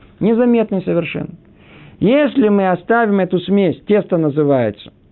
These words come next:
без какого-либо внимания, без участия, без того, чтобы начнем на ней работать, вот просто так оставим ее,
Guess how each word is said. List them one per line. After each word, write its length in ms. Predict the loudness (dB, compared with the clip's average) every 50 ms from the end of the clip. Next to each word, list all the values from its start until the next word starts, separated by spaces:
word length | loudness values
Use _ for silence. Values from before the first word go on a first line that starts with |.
| _ _
без 320 | -2 0 2 2 2 0 0
какого-либо 1400 | -4 -6 -2 2 2 2 2 2 2 2 2 2 2 2 2 2 2 4 4 2 2 2 2 0 0 0 -2 -2
внимания, 580 | -2 0 2 2 2 2 0 -2 -2 -4 -4 -2
без 240 | -2 -2 -2 0
участия, 640 | -2 -4 -2 0 -2 -2 -2 -4 -6 -6 -4 -4 -4
без 220 | -2 -2 -2 -4 -2
того, 220 | -2 -4 -4 -4
чтобы 180 | -4 -4 -4 -4
начнем 360 | -4 -4 -4 -4 -2 -2 0
на 40 | 0
ней 180 | 2 2 2 2
работать, 500 | 2 0 0 0 -2 -2 -4 -6 -4 -4
вот 120 | -4 0
просто 300 | 0 0 0 0 -2 -4
так 280 | 0 0 0 0 0 -2 -6
оставим 440 | -8 -4 0 0 2 2 2 2 0
ее, 260 | 0 0 -2 -2 -4